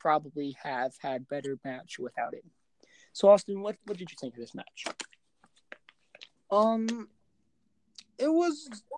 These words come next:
Speaker 2: it was okay, but I, I, I just wasn't entertained by it. Throughout the entire match, they did a bunch of stuff, bunch of, you know, classic wrestling things, with, like,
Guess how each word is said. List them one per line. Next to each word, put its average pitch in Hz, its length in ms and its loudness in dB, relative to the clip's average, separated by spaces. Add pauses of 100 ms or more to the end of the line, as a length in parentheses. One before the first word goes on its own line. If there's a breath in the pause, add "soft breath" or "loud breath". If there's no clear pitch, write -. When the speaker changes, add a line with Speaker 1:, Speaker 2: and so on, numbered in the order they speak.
(120)
Speaker 2:
it 247 80 4
was 302 400 2
okay, 208 840 2 (160)
but 170 440 0 (2250 soft breath)
I, 180 160 2 (100)
I, 180 220 -2 (180)
I 165 120 -2
just 170 220 -10
wasn't 147 320 -10
entertained 135 540 -8
by 117 200 0
it. 113 160 -6 (340)
Throughout 156 240 4
the 139 140 -8
entire 170 500 -4
match, 165 400 -6
they 143 140 -8
did 131 100 -10
a 127 60 -10
bunch 156 340 -2
of 180 100 -8
stuff, 143 500 -4 (300)
bunch 147 300 -2
of, 156 140 -6
you 151 120 -8
know, 131 360 -6 (920)
classic 160 440 -4
wrestling 139 520 -2
things, 139 520 -8
with, 117 100 -12
like, 117 160 0